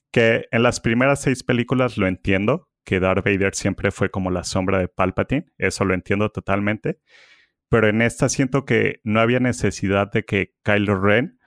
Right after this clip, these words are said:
estuviera bajo el emperador. O sea, siento que pudieron manejarlo perfectamente, que Kylo Ren ahora era el,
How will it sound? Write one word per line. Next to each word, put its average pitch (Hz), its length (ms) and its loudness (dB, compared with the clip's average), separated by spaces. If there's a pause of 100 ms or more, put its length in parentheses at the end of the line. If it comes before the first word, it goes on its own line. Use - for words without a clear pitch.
(400)
estuviera 95 540 2
bajo 92 560 0
el 90 160 0
emperador. 87 640 -2
O 101 100 -4
sea, 95 240 0
siento 110 320 -2
que 120 140 -2
pudieron 104 460 0
manejarlo 101 580 -2
perfectamente, 107 840 -2
que 90 240 -2 (460)
Kylo 107 320 2
Ren 104 260 0
ahora 98 380 2
era 95 480 2 (160)
el, 87 580 0